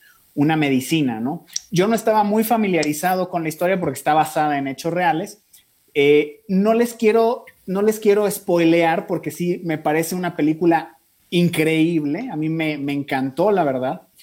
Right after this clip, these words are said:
y, y le da la vuelta a una historia que seguramente ustedes conocerán, no digo más, eh, pero me parece un contenido muy interesante y, y que no es ni Mulan, ni el Mandalorian, ni, ni cosas que a lo mejor están tan de moda,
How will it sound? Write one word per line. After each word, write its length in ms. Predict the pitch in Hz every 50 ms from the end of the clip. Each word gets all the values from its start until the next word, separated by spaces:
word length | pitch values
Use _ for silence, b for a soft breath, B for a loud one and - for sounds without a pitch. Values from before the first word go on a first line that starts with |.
| B B B B B B -
y, 220 | 180 175 185 - -
y 80 | 190
le 160 | 180 180 185
da 140 | 190 202 220
la 160 | 240 247 240
vuelta 600 | 226 226 233 233 240 240 233 262 247 247 - - -
a 100 | - 180
una 300 | 180 202 220 233 247 247
historia 500 | 247 240 - - 233 220 208 214 220 208
que 100 | 214 185
seguramente 800 | 170 - - 156 156 175 190 202 202 202 190 185 180 170 - - 185
ustedes 560 | 175 - - 143 139 147 156 160 160 - _ _ _ _ _ _ _ _ _ _ _ _ _ _ _ _ -
conocerán, 840 | - 165 156 165 175 175 170 - 220 220 180 160 175 233 233 - _ _ _
no 220 | - 147 147 151 156
digo 200 | 156 156 175 196
más, 300 | 208 180 117 107 - - _ _ _ -
eh, 520 | - 131 127 127 123 123 123 - - - _
pero 180 | - 151 151 151
me 100 | 151 147
parece 400 | 151 156 151 156 156 156 185 180
un 140 | 175 170
contenido 440 | 165 185 175 165 165 151 151 156 160
muy 180 | 160 156 160 160
interesante 760 | 165 160 170 156 156 147 - 165 165 170 196 - - - _
y, 260 | - 185 196 208 - -
y 140 | - 175 160
que 140 | 156 - 156
no 220 | 151 160 170 175
es 220 | 175 175 180 170 175
ni 180 | 160 147 139
Mulan, 560 | 135 131 131 131 139 147 156 160 165 165 170 165
ni 80 | 151
el 80 | 135 123
Mandalorian, 760 | 120 120 120 120 123 127 131 135 151 156 151 156 156 151 147
ni, 240 | 131 123 120 120 -
ni 160 | 131 127 120
cosas 260 | - 139 139 147 139 -
que 80 | -
a 40 | 135
lo 80 | 120 117
mejor 120 | 113 127
están 300 | 127 - - 120 117 117
tan 160 | - 120 113
de 60 | 107
moda, 260 | 107 104 - - -